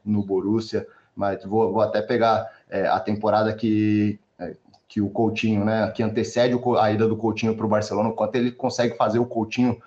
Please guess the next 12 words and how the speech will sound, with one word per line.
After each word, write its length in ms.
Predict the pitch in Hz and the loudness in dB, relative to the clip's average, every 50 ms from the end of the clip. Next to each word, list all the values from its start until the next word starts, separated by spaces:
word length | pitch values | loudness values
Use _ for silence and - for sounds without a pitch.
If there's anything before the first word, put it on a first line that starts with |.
| - _ _ | -20 _ _
progredir, 540 | - 117 110 110 110 107 104 92 120 117 113 | -2 0 2 2 2 0 2 2 2 4 4
evoluir, 540 | 107 107 110 110 110 107 104 113 120 117 - | 2 2 0 2 2 4 4 4 4 2 2
pisar 240 | 113 101 110 107 | 0 0 2 2
mais 160 | 110 113 - 107 | 4 4 2 2
vezes 140 | 113 110 | 2 2
na 120 | 120 110 104 | 2 4 4
área, 240 | 113 117 117 110 107 | 4 4 4 4 2
ter 160 | - - 117 | 0 0 2
mais 220 | 120 113 110 110 | 2 2 2 0
gols, 300 | - 110 117 117 113 - | 0 0 0 0 0 0
ser, 180 | - 110 110 110 | -2 0 0 0
ser, 340 | - - 123 123 120 120 | 0 0 0 0 0 0